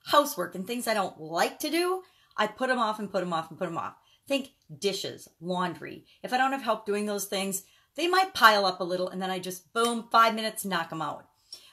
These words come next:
But I will make all kinds of excuses. I will give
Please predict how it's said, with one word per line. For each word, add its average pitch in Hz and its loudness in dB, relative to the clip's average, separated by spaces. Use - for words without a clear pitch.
But 226 4
I 196 0
will 196 -2
make 196 -4
all 170 0
kinds 220 -6
of 247 -8
excuses. 170 -6
I 175 -2
will 175 -6
give 180 -8